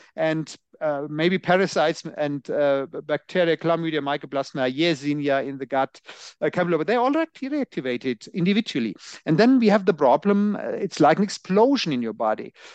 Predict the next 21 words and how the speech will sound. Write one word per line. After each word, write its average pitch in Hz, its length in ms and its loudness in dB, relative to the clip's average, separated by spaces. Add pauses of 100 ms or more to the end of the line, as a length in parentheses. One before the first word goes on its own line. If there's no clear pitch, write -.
(120)
Um, 190 540 4
<clears throat> - 40 -20 (420)
more 190 280 2
T 214 200 -2
H - 260 -4
two 226 180 -6
production, 127 680 -6 (220)
maybe 208 220 4
more 208 180 4
T - 160 -2
H - 260 -2
one 185 380 0
cellular 160 500 0
tests. - 380 -16
We 131 80 -4
are 127 40 -2
doing 135 280 -2
this, 127 360 -4
uh, 127 280 2 (420)
so-called 156 500 0 (120)
iSpot. 147 500 0